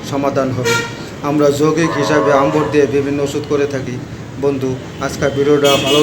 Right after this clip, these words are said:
লাগলে লাইক করবেন, শেয়ার করবেন, কমেন্ট করবেন, অন্যদের দেখার সুযোগ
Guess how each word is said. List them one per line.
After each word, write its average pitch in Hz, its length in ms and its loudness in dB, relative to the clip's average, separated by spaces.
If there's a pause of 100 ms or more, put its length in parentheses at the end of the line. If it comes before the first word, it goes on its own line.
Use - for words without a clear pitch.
লাগলে 127 280 0 (680)
লাইক 156 220 4 (100)
করবেন, 139 320 2 (120)
শেয়ার 147 320 2
করবেন, 135 240 0 (100)
কমেন্ট 143 300 0
করবেন, - 320 0
অন্যদের - 380 2
দেখার - 260 0
সুযোগ 143 200 2